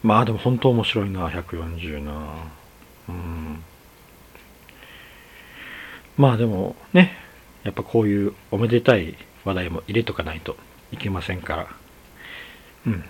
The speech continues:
おめでとうございますということで。うん。南海キャンディーズファンとしては嬉しい話でしたね。はい。じゃあ次いきます。五。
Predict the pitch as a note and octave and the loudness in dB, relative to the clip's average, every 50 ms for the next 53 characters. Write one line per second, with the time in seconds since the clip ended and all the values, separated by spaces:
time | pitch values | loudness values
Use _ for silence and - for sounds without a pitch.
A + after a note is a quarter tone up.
0 | - - - - G#2+ A2 G2+ G2+ - G#2+ G2 F#2 F#2+ F#2+ F2+ F2 F2 E2+ F2 F#2 | -16 -12 -6 -2 -2 0 0 0 0 -2 -2 -2 -4 -4 -4 -2 -4 -2 -4 -6
1 | - - - D#2+ C#2+ - D2 D2 D2+ D2+ - - - - - - - - - - | -8 -8 -8 -8 -8 -6 -8 -8 -8 -10 -12 -14 -18 -20 -20 -20 -20 -20 -20 -20
2 | - - - - - - - - - F#2+ E2+ E2 D#2+ - - - - - - A2+ | -20 -20 -20 -20 -20 -20 -20 -12 -10 -8 -8 -8 -10 -12 -16 -20 -20 -4 0 0
3 | A2+ A2 G#2 - G#2+ G#2+ G2+ - G#2 G2+ G#2 G#2 G2+ G2+ - - B2 A2 F#2+ F2 | 0 2 2 0 -2 -2 0 -2 -2 -2 -2 -2 -2 -4 0 2 2 2 2 -2
4 | - - - D#2+ D#2+ F2+ G2 G2 - - F2+ F2 D2 - - - - - - - | -4 -4 -4 -4 -4 -2 -2 -2 -2 -2 -4 -4 -4 -6 -10 -16 -18 -16 -14 -14
5 | - - - - - - - - - G#2 F#2 D#2 - - C#2+ - - - - F#2 | -12 -12 -12 -12 -12 -14 -14 -10 -6 -6 -4 -4 -4 -6 -6 -6 -8 -6 -6 0
6 | A2+ C#3 C3+ - - - - - - - - - - F2+ E2 - - - - - | 0 0 0 0 -6 -18 -20 -20 -20 -20 -18 -10 -8 -6 -6 -6 -8 -14 -20 -20
7 | - - - - - - - - - - - - - - - - - - - - | -20 -20 -20 -20 -20 -20 -20 -20 -20 -20 -20 -20 -20 -20 -20 -20 -20 -20 -20 -20
8 | - - - - - - - - - - - - - - - A2 G#2+ G2+ - - | -20 -20 -20 -20 -20 -20 -20 -20 -20 -20 -18 -18 -14 -4 0 0 0 0 0 0
9 | - A#2 G#2 G2 F2+ - - F2 E2+ E2 E2+ - - - D#2 D#2 D2+ D#2 D2+ D2 | 0 2 2 2 -2 -2 -4 -6 -4 -4 -4 -4 -6 -10 -10 -8 -8 -8 -8 -8
10 | D#2 E2 B2 C#3 - | -4 6 6 6 6